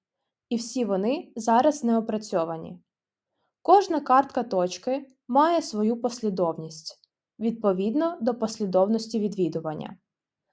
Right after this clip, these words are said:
Також зазначений плановий час прибуття, часове вікно, назва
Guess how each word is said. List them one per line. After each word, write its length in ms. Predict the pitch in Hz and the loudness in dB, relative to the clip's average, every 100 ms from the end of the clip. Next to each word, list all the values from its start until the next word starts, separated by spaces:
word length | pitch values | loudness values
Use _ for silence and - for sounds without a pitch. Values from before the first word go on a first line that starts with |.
| _ _ _ | _ _ _
Також 500 | - 294 381 403 - - | 2 4 6 4 0 -6
зазначений 640 | 233 254 247 330 349 254 226 | -2 0 2 2 2 0 2
плановий 460 | 233 254 254 208 | 4 4 4 0
час 240 | 214 220 220 | 0 0 0
прибуття, 720 | 214 185 185 185 175 - 214 - - _ _ _ | -4 -2 -4 -2 -2 -2 -6 -14 -20 _ _ _
часове 460 | - 277 285 269 220 | 0 2 4 4 2
вікно, 640 | 190 196 196 196 262 - _ _ _ _ | -2 -2 -2 0 -2 -10 _ _ _ _
назва 600 | 214 190 185 185 220 269 | 0 2 2 2 0 0